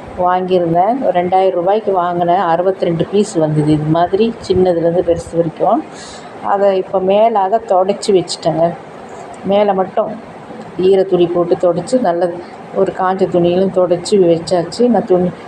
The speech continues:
தொடச்சி கொடுக்க அவ எடுத்து எடுத்து வச்சுட்டா. நான் எப்பவுமே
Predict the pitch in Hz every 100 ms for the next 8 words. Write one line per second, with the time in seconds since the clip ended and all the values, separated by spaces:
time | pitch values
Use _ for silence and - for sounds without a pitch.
0 | - - 190 190 - 180 180 254 208 185
1 | 180 180 170 - 196 175 - - 185 254
2 | 233 202 180 190 202 226